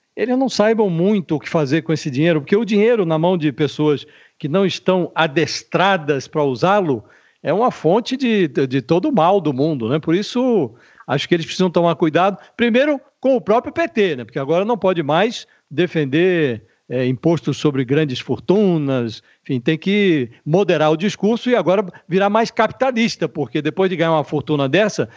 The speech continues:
e com tantos milionários ao redor, o partido não pode ficar com essas ideias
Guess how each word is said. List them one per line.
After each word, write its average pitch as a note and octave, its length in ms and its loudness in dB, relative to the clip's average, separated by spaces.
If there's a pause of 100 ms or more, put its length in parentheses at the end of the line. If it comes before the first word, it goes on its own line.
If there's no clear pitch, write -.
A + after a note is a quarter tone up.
(200)
e - 40 -16
com E3 160 -2
tantos G#3 360 0
milionários D#3+ 760 0
ao D#3+ 140 2
redor, D3 460 0 (260)
o D3+ 120 -14
partido E3 420 -2
não D#4 100 2
pode F#3+ 240 -2
ficar D3 240 -6
com - 100 -6
essas E3+ 260 -4
ideias E3 420 0